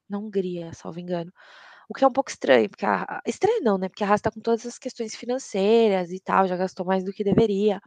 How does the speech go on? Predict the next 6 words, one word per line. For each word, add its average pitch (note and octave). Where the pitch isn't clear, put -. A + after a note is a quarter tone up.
Mas, G3
ah, -
é -
complicado, F#3
né, G3
Bruna? F3